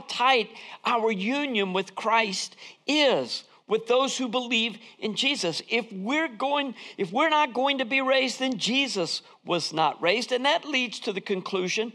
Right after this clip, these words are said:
that preaching the gospel is in vain. It's a waste of time. What, what are we even doing here on a beautiful Sunday morning? I mean, if there's not an eternal future for us, preaching is a waste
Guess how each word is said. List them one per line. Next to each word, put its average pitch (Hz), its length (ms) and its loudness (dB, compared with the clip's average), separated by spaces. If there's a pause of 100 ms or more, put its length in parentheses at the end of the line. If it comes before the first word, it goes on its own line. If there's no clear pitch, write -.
(300)
that 214 220 -2
preaching 285 640 -2 (260)
the - 100 -4
gospel 208 760 0 (140)
is 214 220 -2
in 233 160 -4
vain. 240 400 -2 (180)
It's - 200 -8
a 247 60 -6
waste 254 460 -2
of 196 160 -4
time. 262 380 -4 (260)
What, - 240 0
what 285 160 -2
are 381 120 0
we 370 100 -2
even 254 320 -2
doing 240 420 -2
here 190 260 2
on 165 140 -2
a 156 60 -4
beautiful 180 720 -4 (260)
Sunday 233 380 0
morning? 170 460 -2 (160)
I - 80 0
mean, 240 120 0
if 233 100 0
there's 220 280 0
not 302 380 4
an 196 120 0
eternal 254 600 -2 (160)
future 330 560 0
for - 240 -2
us, 139 320 0 (240)
preaching 226 760 0 (180)
is 220 180 -2
a 254 40 2
waste 233 640 0